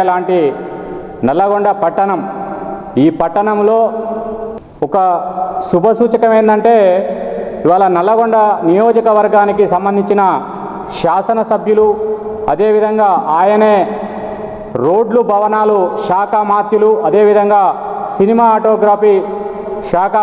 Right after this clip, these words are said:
మాత్యులు అయినందుకు నల్లగొండ నియోజకవర్గ ప్రజలు ఎంతో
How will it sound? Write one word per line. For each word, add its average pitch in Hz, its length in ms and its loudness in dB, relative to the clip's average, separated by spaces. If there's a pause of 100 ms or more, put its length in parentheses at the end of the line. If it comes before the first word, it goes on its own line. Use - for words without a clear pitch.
(100)
మాత్యులు 202 400 2 (480)
అయినందుకు 214 520 0 (140)
నల్లగొండ 226 480 2
నియోజకవర్గ 220 600 2 (100)
ప్రజలు 214 320 2 (760)
ఎంతో 208 220 2